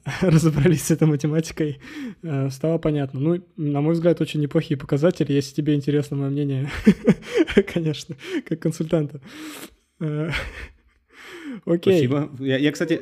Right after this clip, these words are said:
Speaker 1: если честно, вот об этом я никогда не думал. И вообще, э, заниматься финансовым управлением я начал,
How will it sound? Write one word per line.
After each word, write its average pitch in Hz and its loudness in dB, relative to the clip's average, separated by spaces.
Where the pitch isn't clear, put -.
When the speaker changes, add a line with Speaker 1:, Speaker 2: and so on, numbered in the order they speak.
Speaker 1:
если 165 0
честно, 202 0
вот 131 -2
об 127 0
этом 196 0
я 131 2
никогда 127 0
не 139 2
думал. 110 0
И 120 -2
вообще, 190 2
э, 117 -2
заниматься 139 0
финансовым 143 0
управлением 135 2
я 113 2
начал, 120 -2